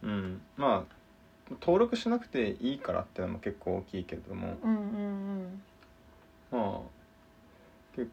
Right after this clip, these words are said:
Speaker 1: 構ちゃんとしてんなっていう。
Speaker 2: うん。あの、見たいものが探しやすいのもいいし、
Speaker 1: うん。
Speaker 2: なんか早送りとかも謎のインターフェースじゃないし。
Speaker 1: うん。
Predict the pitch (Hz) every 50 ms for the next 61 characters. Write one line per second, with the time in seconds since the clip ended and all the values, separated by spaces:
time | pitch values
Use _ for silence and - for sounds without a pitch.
0 | - - - 92 90 87 87 87 - - - - - - - - - - - 95
1 | 92 95 - - - - 92 92 90 90 90 - - - - - - - - -
2 | - - - - 214 208 202 202 190 190 190 208 - - - - - - - -
3 | - 247 220 208 202 208 220 240 220 220 233 233 311 330 320 247 214 202 196 190
4 | 180 175 - 190 185 208 202 - 233 226 220 226 240 233 214 185 180 175 175 180
5 | 180 170 170 - - - 185 180 180 - - - - - 90 87 85 87 - -
6 | - - - - - - - - - - - - - - - - - - - -
7 | - 214 202 190 - - - - 208 214 233 247 233 240 226 196 190 202 185 -
8 | 185 175 175 202 226 - - - - - - - 220 202 220 247 226 202 196 180
9 | 202 196 196 196 196 196 196 190 202 202 190 - 208 196 190 - 175 170 170 175
10 | 170 165 170 - - 185 180 190 - - - - - - - - - - - -
11 | - 104 - 98 92 87 87